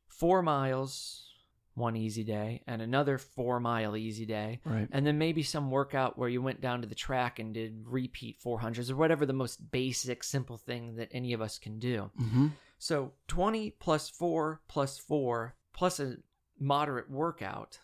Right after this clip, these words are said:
Speaker 1: typically does not equal a command performance.
Speaker 2: Okay.
Speaker 1: Anytime you're looking for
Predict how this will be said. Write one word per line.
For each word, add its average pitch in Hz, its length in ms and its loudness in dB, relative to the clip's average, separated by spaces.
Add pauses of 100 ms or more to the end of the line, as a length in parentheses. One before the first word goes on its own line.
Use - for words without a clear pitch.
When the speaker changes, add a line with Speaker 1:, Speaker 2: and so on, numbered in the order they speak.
(200)
Speaker 1:
typically 180 600 0
does 160 440 2
not 151 320 0
equal 123 580 -4
a 123 160 -2
command 135 880 0
performance. - 800 -4 (580)
Speaker 2:
Okay. 123 280 -4 (440)
Speaker 1:
Anytime 170 680 0
you're 151 320 0
looking 143 500 -2
for 117 640 -4